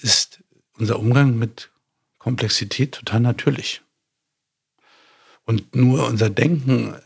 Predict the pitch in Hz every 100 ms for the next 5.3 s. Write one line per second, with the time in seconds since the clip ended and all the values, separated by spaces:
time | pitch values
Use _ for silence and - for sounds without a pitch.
0 | - 117 107 107 95 - _ _ _ _
1 | _ - 113 117 - 117 110 107 107 101
2 | 101 95 92 85 _ _ _ _ 110 101
3 | - - 147 156 110 104 98 87 - _
4 | _ _ _ _ - 104 - 101 101 -
5 | 143 214